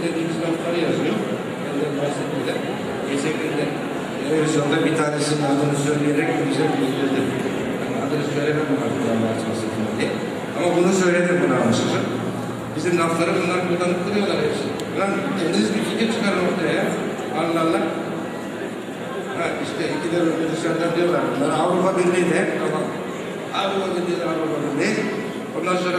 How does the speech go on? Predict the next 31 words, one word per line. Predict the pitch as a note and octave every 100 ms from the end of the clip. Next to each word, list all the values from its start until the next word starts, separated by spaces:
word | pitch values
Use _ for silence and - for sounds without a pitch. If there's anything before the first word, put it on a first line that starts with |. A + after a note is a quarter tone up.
| F3+
kontür | F3+ F3 G3 -
bitiyor. | - F3 G#3 F3
Bunlar | F3 F3+
diyor | G#3+ G#3+
ki, | F3+ D#3
"Ya | D#3+ E3
kontür | E3 - F3
bitti, | E3 D#3
ne | E3+
yapalım? | D#3+ D#3+ D#3 -
Kontür | D#3 F3+ E3+
atın." | E3 - - - - - -
Kontür | D#3+ E3 F3+
atıyorlar. | D3 D3+ E3+ F#3+
Bunlar | E3+ F3+ F3 D#3+
boğazda | D#3+ D#3 D3+ E3+
bir | F3
yalı | F3 F3
daha | F3 F3 E3+
alıyor. | - D#3+
Hakiki | D#3 E3 F3+ F3
yazarlar, | E3 E3 E3 E3 -
çizerler, | D#3+ D#3+ E3 D#3+ D#3+
düşünürlerimiz | E3 D#3+ D#3 D#3 D#3 F3+ - - - F3
hepsi | F3 F#3 F#3
süründü. | F#3 F3+ F3+ - - F3+ - - - - - - - - -
Bir | - -
kısmı | D3+ D3
da | F3+ F3+
temizlendi | F3+ F3 F3+ F3 E3
biliyorsun. | D3 B2+ A#2